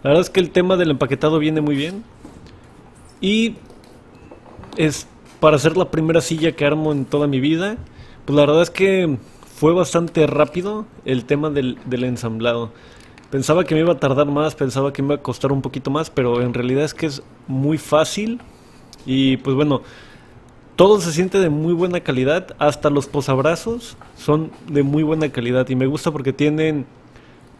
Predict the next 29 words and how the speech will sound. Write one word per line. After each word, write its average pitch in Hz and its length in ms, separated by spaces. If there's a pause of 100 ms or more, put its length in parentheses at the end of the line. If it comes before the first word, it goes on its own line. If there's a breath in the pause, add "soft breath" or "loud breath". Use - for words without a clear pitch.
(140)
eh, 135 680
este, 135 1200
esta 135 220
nueva 151 580
tecnología, 131 720
por 147 140
así 131 120
llamarlo, 139 360
que 127 80
se 107 60
llama 127 200
cuatro 131 380
D, 160 180
que - 120
puedes 135 320
mover 135 280
el, 147 320
el 110 360 (100)
posabrazo 123 580
para 120 160
donde 113 240
se 107 120
te 120 100
antoja, - 320
adelante, 135 320
atrás, 139 500
arriba, 127 400
hacia 127 200
abajo. 139 500